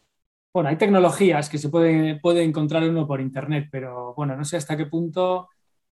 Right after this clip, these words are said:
funcionan como lo que nosotros podemos entender de un proceso de reciclado que funciona,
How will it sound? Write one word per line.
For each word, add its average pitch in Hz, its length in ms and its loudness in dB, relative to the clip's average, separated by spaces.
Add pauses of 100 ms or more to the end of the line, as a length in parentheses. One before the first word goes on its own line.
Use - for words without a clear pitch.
(240)
funcionan 170 800 2
como 147 260 0
lo 143 140 -2
que 139 100 -4
nosotros 147 400 -6
podemos 151 360 -2
entender 147 420 0
de 139 80 -4
un 147 100 -2
proceso 143 320 -6
de 139 40 -2
reciclado 147 480 -6
que 139 100 -14
funciona, 147 680 -6